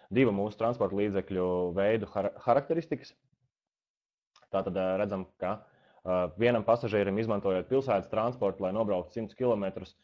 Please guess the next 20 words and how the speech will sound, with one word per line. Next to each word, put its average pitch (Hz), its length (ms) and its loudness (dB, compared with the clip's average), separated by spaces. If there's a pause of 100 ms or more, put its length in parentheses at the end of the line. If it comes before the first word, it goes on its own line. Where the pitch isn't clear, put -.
(140)
ar 98 200 4
ātrumu 104 280 2
simts 110 240 -4
kilometru 98 440 0
stundā, 123 420 4 (400)
ir, 92 180 2
ā, 95 80 0
nepieciešama 98 640 -2
vien, 107 300 -2 (260)
ā, 95 140 -10 (320)
simt 117 240 0
divdesmit, 101 500 -2 (960)
ā, 82 300 -10 (100)
simt 107 160 -2
divdesmit 98 480 -2
mililitru 98 400 -2
degvielas. 90 460 -4 (1900)
Un, 127 240 0
ā, 113 80 4 (640)
paskatieties, 90 560 -2